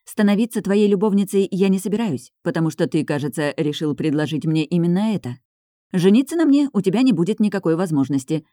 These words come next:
твои родители не позволят. Только не надо говорить, что все будет не так. Именно так, Киран. Потому что я человек, а ты дракон, причем из знатного рода, и у тебя есть перед ним обязательства».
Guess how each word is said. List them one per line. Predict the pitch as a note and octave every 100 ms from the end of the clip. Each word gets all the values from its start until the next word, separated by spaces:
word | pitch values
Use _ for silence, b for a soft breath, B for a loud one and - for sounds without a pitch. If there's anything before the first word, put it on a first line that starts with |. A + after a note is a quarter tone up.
| _
твои | A#3+ B3
родители | A#3+ A3 C#3+ C3+
не | C#3+ C#3
позволят. | D3+ C3 C#3+ D3 _ _ _ -
Только | G#3+ G#3
не | G#3
надо | F#3+ C3+
говорить, | C3+ C#3+ F3 B3+
что | - D3+ B2+
все | F#3
будет | D3+ D#3 F#3
не | F#3
так. | C#3 - _ _
Именно | A#3+ A#3+ B3
так, | C4+ A#3 -
Киран. | G3 E3 B2 - _ _ _ _ _ _
Потому | G3+ G#3+ G#3+
что | G#3+
я | G#3 G#3
человек, | - G#3 G#3 A#3 - _
а | F#3
ты | F#3
дракон, | F#3+ G3 G3 G3 - _ _
причем | - E3 F3+ F3
из | - D#3+
знатного | D#3+ E3 E3 D#3
рода, | F#3+ F3+ B2+ _ _
и | - F3+
у |
тебя | D#3 D#3 D#3
есть | F#3+ D3+ F#3 -
перед | G3 E3+
ним | D#3 E3
обязательства». | D#3 D3+ F3+ D#3 C3 C3+